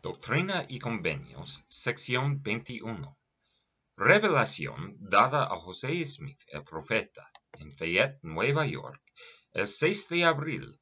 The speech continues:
de mil ochocientos treinta. Se dio esta revelación en el día de la organización de la iglesia, en la fecha indicada,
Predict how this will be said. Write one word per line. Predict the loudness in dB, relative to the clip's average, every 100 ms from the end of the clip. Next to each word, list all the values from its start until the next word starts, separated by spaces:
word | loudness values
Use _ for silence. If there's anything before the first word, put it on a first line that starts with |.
| -8
de | -4
mil | -2 0 0
ochocientos | -2 -2 -2 -4 -4 -8
treinta. | -4 -2 -2 -6 -14 _ _ _ _ _ _ _ -10
Se | 0 2
dio | 4 4 4 4 2
esta | 4 6 4
revelación | 4 2 4 2 2 -2 -4 -6 -6
en | -4
el | -4 -2
día | -2 0
de | 2
la | 4 4 2
organización | 0 2 0 -2 -2 -2 -4 -6 -8
de | -4 0
la | 0
iglesia, | 0 -2 -2 -6 -12 _ _ _ _
en | -8 -4
la | -2
fecha | 0 0 0 -2
indicada, | -6 -8 -2 0 0 -2 -12